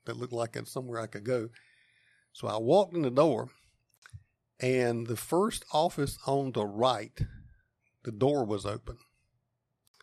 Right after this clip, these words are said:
And I walked in, and I said, I told who I was, and I said, "I am looking for Professor Blum, B L U M."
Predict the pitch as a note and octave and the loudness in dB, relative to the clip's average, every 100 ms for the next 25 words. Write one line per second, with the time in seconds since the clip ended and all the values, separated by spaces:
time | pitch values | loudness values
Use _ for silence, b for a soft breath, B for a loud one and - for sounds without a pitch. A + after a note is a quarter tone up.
0 | _ _ _ _ _ _ - B2 A#2 A2+ | _ _ _ _ _ _ 0 2 2 2
1 | A2 A#2 D#3 D#3 - D3 C3 A2+ C3 - | 4 4 4 0 -4 -2 -2 -4 -8 -8
2 | A2+ A2+ A2 A2+ - A#2+ A2+ A2+ - A2+ | -6 -4 -4 -6 -4 -4 -4 -6 -10 -10
3 | A2 B2 B2 - C3 C3+ C3 G#2+ G#2 A2+ | -4 -4 -4 -6 -4 0 0 0 0 -4
4 | B2+ A#2 A#2 - A2+ A2+ C#3+ D3+ C3+ A#2+ | -8 -8 -8 -6 -6 -4 -4 -2 -2 -2
5 | B2 B2 C3 A2+ G#2+ - G2+ - B2 - | -2 -6 -6 -6 -6 -10 -10 -2 -2 -2
6 | B2+ A#2 A#2 C3 C3+ - - - - _ | -8 -6 2 4 4 0 -6 -16 -20 _
7 | _ _ _ _ _ A2+ B2+ B2+ B2 A#2+ | _ _ _ _ _ -4 -2 0 0 -2
8 | B2 A#2+ A#2 A2 A#2+ | -6 -4 -4 -6 -14